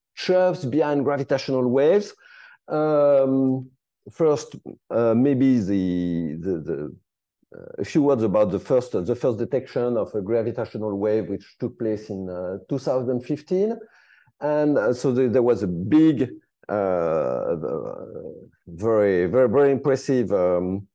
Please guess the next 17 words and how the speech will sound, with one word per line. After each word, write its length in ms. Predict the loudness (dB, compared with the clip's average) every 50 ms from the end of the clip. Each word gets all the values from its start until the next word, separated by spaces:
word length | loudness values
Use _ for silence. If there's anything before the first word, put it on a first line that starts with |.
| _ _ _ _ _ _ -12 -10
uh, 280 | -8 -8 -8 -8 -10 -12 -14 -14 -16 -16 -16 -16 -16 -16 -16 -16 -16 -16 -18 -18 -18 -18 -20 -20 -18 -18 -18 -20 _ _ _ _ _ _ _ _ _ -18 -18 -14 -6 -4
experimental, 840 | -4 -4 -2 -2 0 0 2 0 0 -2 0 2 4 4 6 6 6
uh, 200 | 4 4 4 2
de-, 240 | 2 2 2 2 2
device 600 | 2 0 0 2 2 4 4 4 4 2 0 -2
in 160 | -6 -6 -6 -6
two, 580 | -4 -2 0 0 2 2 2 0 -2 -4 -8 _ _ _ _ -10
uh, 580 | -8 -8 -6 -6 -8 -8 -8 -10 -12 -12 -16 -16 -12 -6
two 120 | -4 -2
regions 440 | -2 -2 -2 -2 -4 -4 -4 -4 -4
of 140 | -6 -6 -4
the, 420 | -2 -2 0 0 0 -2 -4 -10 _ _ _ _ _ _ _ _ -14 -10
uh, 640 | -8 -8 -8 -8 -8 -8 -10 -12 -12 -14 -16 -16 -18 -20 _ -20 -20 _ _ _ _ _ _ _ _ _ _ _ _ _ _ _ _ _ -4
of 180 | -4 -2 0
the 80 | 0 2
U 220 | 2 2 2 2 2
S. 380 | 2 2 0 -2 -6 -18 -20